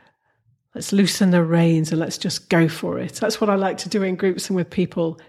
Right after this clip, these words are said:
Never mind. Say what you want. Just get it out on the table. Bash the penis. Draw it. Chuck it out the window. Chop it up if you want. Just let's get out really what you think of men. Separate them, that from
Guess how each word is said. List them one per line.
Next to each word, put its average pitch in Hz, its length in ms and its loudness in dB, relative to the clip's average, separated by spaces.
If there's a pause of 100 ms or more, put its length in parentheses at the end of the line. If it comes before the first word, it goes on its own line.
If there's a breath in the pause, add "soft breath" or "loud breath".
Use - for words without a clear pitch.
(140 soft breath)
Never 285 280 4
mind. 175 680 0 (320 soft breath)
Say 269 260 2
what 220 180 2
you 202 80 -2
want. 175 600 -4
Just - 260 -8
get 202 160 4
it - 120 -2
out 180 200 -4
on 180 80 -8
the 175 100 -6
table. 170 580 -8 (280 soft breath)
Bash - 320 0
the 190 100 -6
penis. 185 720 -2 (140)
Draw 240 340 4
it. 226 220 0
Chuck - 260 -2
it - 60 -2
out 185 160 -2
the 185 60 -6
window. 185 300 -2
Chop - 320 -2
it 190 80 0
up 165 140 -4
if 175 180 -8
you 175 60 -4
want. 160 320 -8 (240 soft breath)
Just 208 180 -12
let's 208 260 0
get 202 180 -4
out 175 300 -4 (140)
really 202 400 4
what 175 340 -2
you 190 80 -12
think 175 360 -4
of 160 160 -8
men. 185 500 2 (380 loud breath)
Separate 180 500 0
them, 170 300 -2 (420 loud breath)
that 185 260 0
from 165 320 -2